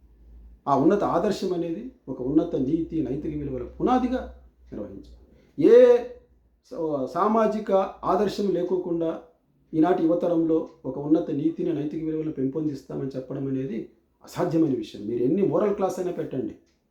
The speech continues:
ఎంతమంది చా-, చాగంటి కోటేశ్వర్లు అయినా నియమించండి, ఈ నైతిక పతనాన్ని అడ్డుకోవడం సాధ్యం కాదు.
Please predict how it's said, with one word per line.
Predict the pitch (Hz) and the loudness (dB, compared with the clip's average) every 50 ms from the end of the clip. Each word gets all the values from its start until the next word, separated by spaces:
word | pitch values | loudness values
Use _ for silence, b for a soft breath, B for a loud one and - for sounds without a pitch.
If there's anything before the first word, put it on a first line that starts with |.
| _ _ _ _ _ _ _ _ _ _ _ _ _ _ _ _ _ _ 123 | _ _ _ _ _ _ _ _ _ _ _ _ _ _ _ _ _ _ -4
ఎంతమంది | 123 143 151 185 175 185 190 190 | -2 2 2 4 4 6 6 4
చా-, | 180 - 165 165 170 - 135 - - | 4 4 2 0 0 0 -2 -2 0
చాగంటి | 160 170 175 190 175 170 156 | 0 2 2 2 0 0 0
కోటేశ్వర్లు | 170 165 160 180 180 - 185 180 170 165 | 0 0 0 -2 -2 -2 -2 -2 -2 -2
అయినా | 170 170 180 | -2 -2 0
నియమించండి, | 180 160 151 151 160 151 - - 113 104 101 - - _ _ _ _ _ _ _ _ _ _ 147 | 0 0 0 2 2 0 0 -2 -6 -8 -8 -10 -14 _ _ _ _ _ _ _ _ _ _ -2
ఈ | 139 | 0
నైతిక | 131 151 165 160 170 151 - | 2 4 4 4 2 0 -2
పతనాన్ని | 147 143 143 143 143 135 127 | -6 -8 -6 -6 -4 -4 -6
అడ్డుకోవడం | 123 127 131 - 135 131 127 123 | -6 -6 -8 -8 -8 -10 -10 -10
సాధ్యం | - 120 117 113 120 113 110 | -12 -14 -14 -12 -12 -12 -12
కాదు. | 110 - 113 110 113 110 101 113 135 139 113 - | -12 -12 -10 -8 -6 -4 -2 0 0 0 0 -2